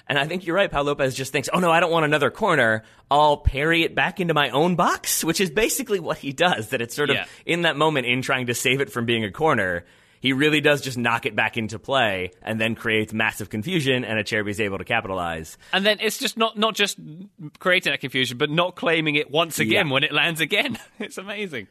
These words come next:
Speaker 1: It's a credit to the Roma players that instead they all just kind of got mad at the referee and not, uh, and not him. Uh, Pau Lopez definitely could have maybe gotten a, a few more shouts from his teammates. Uh, Chris Smalling just gave him the "I'm not mad, I'm disappointed" look.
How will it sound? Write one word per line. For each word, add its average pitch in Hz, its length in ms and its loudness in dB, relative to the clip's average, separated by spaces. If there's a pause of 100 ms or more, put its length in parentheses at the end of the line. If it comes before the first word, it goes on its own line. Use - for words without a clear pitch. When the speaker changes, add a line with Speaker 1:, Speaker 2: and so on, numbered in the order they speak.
(160)
Speaker 1:
It's 156 140 0
a 175 40 -2
credit 254 300 2
to 214 100 0
the 165 120 2
Roma 147 260 4
players 135 400 2
that 120 160 2
instead 113 360 -2
they 110 100 0
all 110 160 4
just 107 160 -6
kind 113 160 -4
of 85 80 -10
got 107 180 -4
mad 107 240 0
at - 80 -8
the 104 100 -4
referee 160 560 -2
and 110 260 -2
not, 110 400 0
uh, - 40 -8
and 98 520 -2
not 110 220 2
him. 120 300 0
Uh, 113 280 2
Pau 113 160 0
Lopez 107 340 -2
definitely 107 360 -2
could 104 160 -4
have 95 140 -4
maybe 95 220 -6
gotten 92 320 -6 (420)
a, 110 60 -4 (120)
a 180 80 2
few 294 280 -2
more 170 160 2
shouts - 420 -2
from 113 200 -4
his 104 180 -8
teammates. 98 540 -6
Uh, 101 240 0
Chris 123 220 -4
Smalling 107 340 0
just 104 180 -10
gave 104 160 -2
him 101 140 -6
the 98 200 -4
"I'm 104 140 -4
not 98 160 -4
mad, 90 180 -2
I'm 82 60 -8
disappointed" 143 560 -4
look. 143 320 0